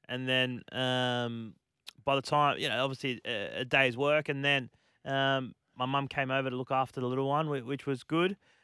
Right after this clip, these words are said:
and we headed off for a, a nice dinner at this new rooftop bar that's opened up in Hurstville, not far from,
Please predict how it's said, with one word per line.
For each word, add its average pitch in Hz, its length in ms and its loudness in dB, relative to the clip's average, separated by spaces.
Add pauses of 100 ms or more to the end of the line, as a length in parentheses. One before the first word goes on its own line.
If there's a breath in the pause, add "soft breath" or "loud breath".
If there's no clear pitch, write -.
and 143 240 0
we 147 100 2
headed 156 220 2
off 151 160 2
for 151 520 2
a, 143 300 -2
a 147 40 0
nice 165 380 0
dinner 165 300 -2
at 151 100 -4
this - 280 -10 (300)
new 214 200 -2
rooftop 180 420 2
bar 147 180 4
that's 143 200 0
opened 143 240 -2
up 131 120 -2
in 123 100 -8
Hurstville, 151 360 -2
not 110 140 -8
far 120 180 0
from, 117 260 -8